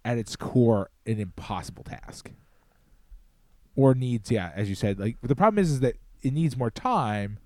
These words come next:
to get there. But the flip side of that is, is the further we get away from it, the further we get away from the ability to, like, grapple with it honestly.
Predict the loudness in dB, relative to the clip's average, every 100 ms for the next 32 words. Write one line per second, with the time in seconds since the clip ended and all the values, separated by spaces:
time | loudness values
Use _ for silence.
0 | _ -20 -20 _ _ -4 2 2 0 -2
1 | -2 0 -2 -4 _ _ _ _ _ 0
2 | 2 2 -4 -18 -18 -18 -20 -4 -2 2
3 | 0 2 2 2 2 2 2 0 -4 2
4 | 2 4 2 2 2 2 2 0 -2 -8
5 | -8 -6 -4 -6 -10 -10 -10 0 2 4
6 | 4 2 0 0 0 -2 -6 -6 -6 -4
7 | -6 -4 -6 -6 -6 -4 -6 -10 -14 _
8 | _ _ _ _ _ _ _ _ _ _
9 | _ _ -6 -2 -2 0 0 0 -4 _
10 | _ -10 -8 -6 -4 -2 -2